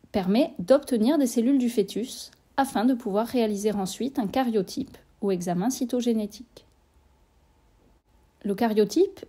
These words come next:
est une présentation standardisée de l'ensemble des chromosomes d'une cellule. Les chromosomes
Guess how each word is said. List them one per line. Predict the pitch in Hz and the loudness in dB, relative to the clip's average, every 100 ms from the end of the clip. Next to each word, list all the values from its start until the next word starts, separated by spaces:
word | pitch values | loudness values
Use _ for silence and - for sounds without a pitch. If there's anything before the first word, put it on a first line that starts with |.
| - | -2
est | 233 233 | 0 2
une | 226 | 2
présentation | 277 285 302 269 - 330 | 4 4 6 4 2 0
standardisée | 311 - 349 330 269 226 208 208 294 - | 0 0 4 6 6 2 2 0 -2 -4
de | 202 | -2
l'ensemble | 214 247 240 359 311 | 2 2 2 0 2
des | 233 | 2
chromosomes | 226 240 233 233 302 | 0 2 4 6 6
d'une | 269 247 | 6 6
cellule. | 240 240 196 180 185 _ _ _ _ _ _ _ _ _ _ _ _ _ _ _ _ _ _ _ | 2 -2 -2 -6 -10 _ _ _ _ _ _ _ _ _ _ _ _ _ _ _ _ _ _ _
Les | 190 180 | -4 -2
chromosomes | 214 190 185 294 330 | 0 0 4 4 2